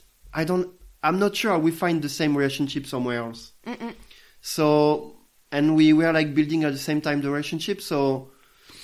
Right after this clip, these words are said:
Speaker 1: yeah, actually, after w-, one month, uh, I was, yeah, there's no doubt that I would finish the trip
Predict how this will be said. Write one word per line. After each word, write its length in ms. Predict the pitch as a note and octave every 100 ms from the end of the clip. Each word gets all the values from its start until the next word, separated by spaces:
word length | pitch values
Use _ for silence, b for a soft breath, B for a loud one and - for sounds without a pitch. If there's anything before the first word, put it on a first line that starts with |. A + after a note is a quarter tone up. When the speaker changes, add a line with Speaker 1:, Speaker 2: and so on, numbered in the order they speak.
| B B _ _ _ _ -
Speaker 1:
yeah, 240 | G#3+ F#3 D#3
actually, 680 | D#3 - F#3+ G3 F#3 - - - _ _ _ -
after 300 | D#3+ - F3
w-, 360 | D#3 D3 C#3+ - _
one 400 | D3 D3 E3+ F3 E3
month, 500 | D#3+ E3 E3+ F3 F3+ - - - - - - _ _ _ _ -
uh, 380 | C3+ C3 B2+ B2 B2
I 60 |
was, 360 | C3+ D3 C3+ -
yeah, 360 | G3 A#3 A2+ - _ _
there's 320 | D3 D3+ D#3
no 120 | E3 E3+
doubt 260 | F3+ D3
that 120 | C3+
I 80 | C3
would 220 | B2+ C3+
finish 300 | - C3+ C3+ C3+
the 120 | B2
trip 360 | - C#3+ C#3